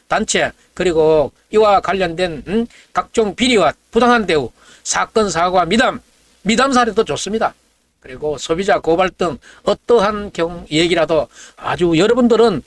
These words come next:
사소하게 생각하는 그런 얘기라도 들려주시면은 제게는 뉴스로 만들어질 수 있습니다.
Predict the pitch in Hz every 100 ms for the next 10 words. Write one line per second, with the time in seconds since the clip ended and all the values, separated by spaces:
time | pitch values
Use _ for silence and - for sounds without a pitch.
0 | - - - 190 190 233 269 247 214 208
1 | 185 190 196 233 196 165 160 156 185 175
2 | - _ _ 214 214 175 170 - 170 170
3 | 214 120 _ _ - 156 165 175 190 170
4 | - _ - 190 - 185 185 151 131 143
5 | 139 139 131 180 180 - - 247 226